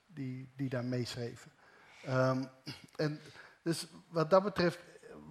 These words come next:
een van de belangrijkste dingen is gewoon totale gebrek aan reflectie, aan, aan, aan eerlijkheid ten aanzien van je eigen, laten we zeggen, zwarte kanten of beperkingen.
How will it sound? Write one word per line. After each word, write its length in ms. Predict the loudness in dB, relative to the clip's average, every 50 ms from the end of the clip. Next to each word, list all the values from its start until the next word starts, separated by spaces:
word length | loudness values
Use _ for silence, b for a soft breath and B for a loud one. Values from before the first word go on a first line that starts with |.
| -18 2
een 200 | 8 8 8 10
van 120 | 8 4 4
de 80 | 4
belangrijkste 520 | 6 8 8 10 12 10 10 10 6 2 2
dingen 180 | 4 4 4
is 80 | 2 2
gewoon 240 | 0 -2 -2 -2 -2
totale 720 | -4 -4 6 6 8 8 10 8 8 8 8 6 4 2
gebrek 420 | 0 -4 -2 4 4 2 4 2
aan 120 | -2 -2 -2
reflectie, 720 | -6 -8 -10 -4 -4 -4 -4 -2 -6 -8 -8 -6 -6 -6
aan, 160 | -6 -6 -6
aan, 180 | -6 -6 -6 -6 -6
aan 180 | -6 -6 -6 0
eerlijkheid 580 | 4 4 6 6 4 0 0 0 -2 -2 -2 -6
ten 160 | -6 -4 -2
aanzien 260 | -2 -2 -2 -6 -6
van 140 | -6 -4 0
je 80 | 0
eigen, 420 | 2 4 4 2 2 0 -4 -8 -10 B B B B B
laten 160 | B -4 -2
we 60 | -2
zeggen, 200 | -2 -4 -6 -6
zwarte 320 | 0 4 4 4 4 2
kanten 360 | -2 0 0 0 2 0 -4 -6
of 80 | -6 -6
beperkingen. 720 | -12 -8 2 6 8 8 8 6 2 -4 -4 -4 -6